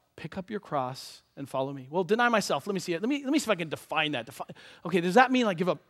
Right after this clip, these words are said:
one or two things? Do I have to give up my whole life? Yeah. Really, Jesus? Yeah.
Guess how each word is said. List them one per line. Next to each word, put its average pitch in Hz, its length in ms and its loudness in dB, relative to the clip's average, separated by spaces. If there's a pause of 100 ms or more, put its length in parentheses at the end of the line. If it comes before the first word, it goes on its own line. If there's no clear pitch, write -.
(100)
one 185 280 2
or 170 40 -2
two 202 200 -4
things? 220 560 -8 (800)
Do 202 80 0
I - 20 2
have 214 60 -2
to 220 80 -4
give 220 100 2
up 214 80 0
my 165 80 0
whole 185 160 2
life? 170 280 0
Yeah. 175 360 -4 (840)
Really, 262 240 6
Jesus? 294 680 -4
Yeah. 151 340 -4